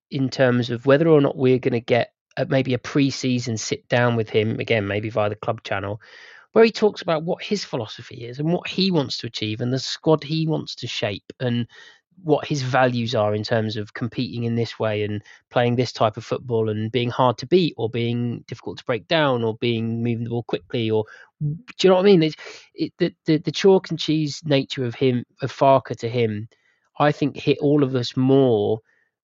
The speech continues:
maybe just from a pure relationship with the club point of view, than we realised there was gonna be.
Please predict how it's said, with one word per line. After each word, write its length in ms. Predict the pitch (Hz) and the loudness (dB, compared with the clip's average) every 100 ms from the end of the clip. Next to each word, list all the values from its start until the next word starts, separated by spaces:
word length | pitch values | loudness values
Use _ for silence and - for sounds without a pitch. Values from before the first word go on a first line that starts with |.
| _ | _
maybe 260 | - 165 202 | 0 0 2
just 180 | 151 - | -4 -2
from 100 | 135 | -2
a 60 | |
pure 560 | 113 - 143 127 117 113 | -2 0 2 4 4 2
relationship 680 | - 131 123 139 - 139 131 | -2 0 2 2 -2 -8 -10
with 100 | - | -14
the 80 | - | -14
club 300 | - 156 165 | -6 -6 -6
point 240 | - 104 | -10 -10
of 60 | 117 | -10
view, 120 | 110 | -10
than 160 | 113 117 | -6 -4
we 120 | 120 | -2
realised 500 | 120 139 123 110 - | 2 2 2 0 -2
there 80 | 110 | -4
was 140 | 107 | -4
gonna 200 | - 101 | -6 -8
be. 340 | 101 143 107 | -2 -2 -2